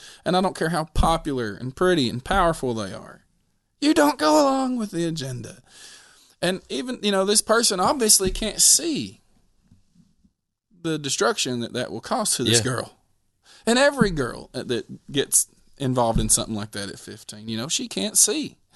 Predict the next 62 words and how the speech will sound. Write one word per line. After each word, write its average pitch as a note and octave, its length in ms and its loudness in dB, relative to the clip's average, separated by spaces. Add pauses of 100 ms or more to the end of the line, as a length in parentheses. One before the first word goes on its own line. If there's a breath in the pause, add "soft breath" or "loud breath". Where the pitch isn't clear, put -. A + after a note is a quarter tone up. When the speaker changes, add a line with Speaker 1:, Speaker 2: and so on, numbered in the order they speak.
(300 loud breath)
Speaker 2:
Mm. G#2 140 -2
Speaker 1:
And D3 100 2
that, C#3 180 -4
that - 220 -4
kills D3 300 0
me C#3 160 -2
too. E3 140 2
Do D3+ 100 0
you C3+ 120 0
have F#3 160 0
any D#3 120 -2
comment F3+ 340 0
on F3 120 0
that? F3+ 180 0
This, C#3 200 -8
this C3 260 0
fact D#3+ 320 -2
that B2+ 100 -4
it's - 280 0
really, C3+ 420 -2
the A2 140 -6
world C3 340 -2
is G#2+ 100 -6
blind B2+ 600 -2
to A#2+ 220 -6
the A2 200 -4
damage C3 600 -4
that A#2 200 -6 (260)
it's A2+ 280 -10
doing. G#2+ 600 -4
They, A2 280 -6 (260 soft breath)
they A2 140 -4
celebrate. G2+ 960 0 (1160)
Well, B2+ 220 -4
it's, - 240 -4
what B2+ 120 -2
does A#2 120 -6
it A2 100 -2
say A#2 220 0
in A2 80 -6
Isaiah? A2 500 -6
"Woe A2 220 -6
to G#2+ 100 -6
them G#2+ 340 -8
that G2 180 -16
call G#2 240 -8
light G#2 280 -8
darkness G#2 520 -10
and G2+ 160 -12
darkness F#2+ 340 -4
Speaker 2:
Mm-hmm. F2+ 80 -10
Speaker 1:
light G2+ 220 -8
and G2+ 140 -12
bittersweet G2 540 -10
and A2 120 -14
sweet - 260 -10
bitter F#2 240 -16
and F#2 180 -20
good F#2+ 220 -20
evil F2+ 260 -20
and B1+ 80 -20
evil C2 200 -20